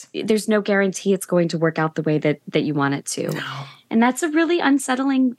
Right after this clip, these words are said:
Speaker 1: feeling when, when you're responsible for these people you love more than anything in the world, right?
Speaker 2: Yes.
Speaker 1: Yeah.
Speaker 2: And how do we hold that tension, right? I think
Speaker 1: Yeah.
Speaker 2: that's a constant question for me. How do I hold the
Speaker 1: Yes.
Speaker 2: tension that these are things that happen? S-, people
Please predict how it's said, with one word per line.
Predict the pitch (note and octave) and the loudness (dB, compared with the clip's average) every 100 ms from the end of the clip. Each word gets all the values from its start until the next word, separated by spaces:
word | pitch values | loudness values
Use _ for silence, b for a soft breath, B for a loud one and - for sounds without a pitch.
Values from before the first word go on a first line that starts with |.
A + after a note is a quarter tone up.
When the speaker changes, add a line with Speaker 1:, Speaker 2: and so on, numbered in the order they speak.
| _ | _
Speaker 1:
feeling | - A3+ D#4+ D4+ C#3 C#3+ | -4 -2 0 2 2 4
when, | E3+ E3 F#3+ | 4 2 -2
when | G3 F#3 F3+ | 0 2 2
you're | F#3 | 2
responsible | F#3 F3+ G3 F#3+ G3+ F#3 F3+ | 0 0 0 -2 -4 -4 -2
for | F3+ | -2
these | E3+ E3 - - B B - | -2 0 -2 -6 B B -2
people | A#3+ A3 | 0 2
you | G3 F3+ | 2 2
love | F3 E3+ D#3+ | 2 0 2
more | D#3+ D#3 | 0 2
than | D3+ | 0
anything | D3 D3+ D3 | 0 -2 -4
in | C#3 | -4
the | |
world, | C#3+ D3 - - | -2 -2 -2 -8
right? | E3+ F3+ - _ | -6 -6 -8 _
Speaker 2:
Yes. | - F3 D#3+ - - B B | -4 0 0 -2 -4 B B
Speaker 1:
Yeah. | E3+ | 0
Speaker 2:
And | D#3+ | 2
how | - C#4 | 4 2
do | D4+ | 2
we | C#4 G3 | -2 -2
hold | - G#3+ G3+ D#3+ | 0 0 0 -2
that | D3+ - | -4 -4
tension, | F3 E3 - E2 - - | -4 -4 -6 -10 -10 0
right? | E3+ G3 - - | 2 2 -2 -2
I | G3+ | -2
think | G3 G#3+ E3+ | 2 0 2
Speaker 1:
Yeah. | D#3+ | 0
Speaker 2:
that's | F3 G3+ G#3 | 0 0 -2
a | G#3 | -4
constant | G#3+ - F#3 F3 - F3+ - | -4 0 0 0 0 -2 -2
question | - D#3 - E3 D#3 | -2 -2 0 -4 -4
for | E3+ | -2
me. | E3+ | 0
How | E3+ A#3 | 2 2
do | C4 | 2
I | G#3 | 2
hold | G3 F3+ | 0 0
the | |
Speaker 1:
Yes. | F3 | 0
Speaker 2:
tension | F#3 - E3 | 0 0 0
that | D3+ C#3+ B B B B E3 | 0 -2 B B B B 0
these | G3+ A#3 | 0 2
are | G#3 | 0
things | F#3 F3 F3 | 0 -2 -2
that | D#3+ D3 | -4 -2
happen? | D#3+ C#3 C#3 C#3 B B B | -4 -2 -4 -4 B B B
S-, | - - - C#3 - | -10 -10 -14 -16 -6
people | - G#3 G#3 G3 F#3 - - | 0 2 4 2 2 -2 -10